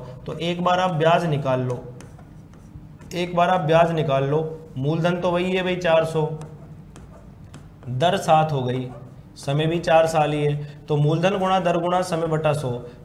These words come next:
तो मैंने ब्याज निकाला, ये आ गया देखो, चार सत्ते अट्ठाईस और अट्ठाईस चौके एक सौ बारह, तो ब्याज कितना आ गया? एक सौ बारह रुपये आ गया। अब उसने कहा है मिश्रधन बताओ नया वाला, नया वाला मिश्रधन बताओ, तो चार सौ रुपये की राशि है,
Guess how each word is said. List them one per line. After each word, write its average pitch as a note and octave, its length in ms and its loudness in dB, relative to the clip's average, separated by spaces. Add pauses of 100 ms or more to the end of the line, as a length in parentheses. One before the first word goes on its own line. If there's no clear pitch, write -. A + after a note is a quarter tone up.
तो D#3 60 -4
मैंने F#3 220 0
ब्याज E3+ 340 4
निकाला, D3 440 0 (300)
ये D3+ 100 0
आ F3 160 4
गया D3 260 2 (320)
देखो, D#3+ 280 0
चार D3+ 300 2
सत्ते D#3+ 300 -4
अट्ठाईस D#3 580 -2
और D3+ 80 -4
अट्ठाईस D3+ 440 -2
चौके D#3+ 240 -4
एक D3+ 180 -2
सौ C#3+ 120 -4
बारह, B2+ 340 0 (240)
तो C#3 80 -6
ब्याज D#3+ 340 4
कितना F3+ 260 0
आ F3 40 2
गया? F#3 200 0
एक E3 200 -6
सौ F3+ 140 -4
बारह D3 220 2
रुपये C3+ 260 -2
आ C3 120 0
गया। C3 260 -4 (340)
अब E3+ 140 0
उसने G#3 240 -2
कहा A#3 140 6
है A3+ 140 2
मिश्रधन G#3+ 400 -2
बताओ D3+ 300 2
नया D3+ 240 2
वाला, D3 280 2 (340)
नया E3+ 280 4
वाला G3+ 200 4
मिश्रधन G3 420 0
बताओ, C#3+ 320 2 (320)
तो F3 80 -2
चार E3+ 380 4
सौ G#3 160 -2
रुपये G#3 260 2
की G#3 140 0
राशि F#3+ 360 2
है, F#3 280 -4